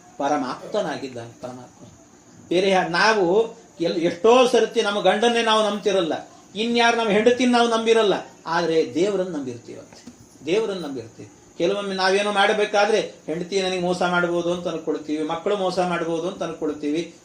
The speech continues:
ಆದ್ರೆ ದೇವರೇ ಅವ್ರು ಮೋಸ ಮಾಡದೇ ಇರುವಂತೆ ನೀನ್ ನೋಡ್ಕೊ ಅಂತ ಅವನ್ನ ಕೇಳ್ಕೊತೀವಿ. ಈ ರೀತಿ ಅಂದ್ರೆ ಹೆಂಡತಿ ಮೇಲೆ ಗಂಡನ ಮೇಲಿನಿಗಿಂತಲೂ ಕೂಡ ನಂಬಿಕೆ ಹೆಚ್ಚು ಯಾರಲ್ಲಿ ಅಂದ್ರೆ ದೇವರಲ್ಲಿ. ಆದ್ರಿಂದ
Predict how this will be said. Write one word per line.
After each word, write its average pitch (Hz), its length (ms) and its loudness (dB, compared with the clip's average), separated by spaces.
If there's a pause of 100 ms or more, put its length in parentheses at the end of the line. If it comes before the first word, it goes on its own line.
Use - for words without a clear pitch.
ಆದ್ರೆ 135 280 -10
ದೇವರೇ 156 500 -4 (160)
ಅವ್ರು 151 180 -6
ಮೋಸ 147 280 -8
ಮಾಡದೇ 147 360 -8
ಇರುವಂತೆ 135 320 -10
ನೀನ್ 135 220 -4
ನೋಡ್ಕೊ 120 300 -8
ಅಂತ 135 160 -10
ಅವನ್ನ 127 160 -8
ಕೇಳ್ಕೊತೀವಿ. 113 640 -18 (720)
ಈ 214 40 -2
ರೀತಿ 185 280 -6
ಅಂದ್ರೆ 190 560 -2 (380)
ಹೆಂಡತಿ 262 580 4
ಮೇಲೆ 254 380 6
ಗಂಡನ 240 380 4
ಮೇಲಿನಿಗಿಂತಲೂ 247 760 4
ಕೂಡ 233 160 -2
ನಂಬಿಕೆ 233 640 4 (320)
ಹೆಚ್ಚು 240 320 4
ಯಾರಲ್ಲಿ 247 420 6
ಅಂದ್ರೆ 226 240 0
ದೇವರಲ್ಲಿ. 220 420 4 (240)
ಆದ್ರಿಂದ 175 400 -2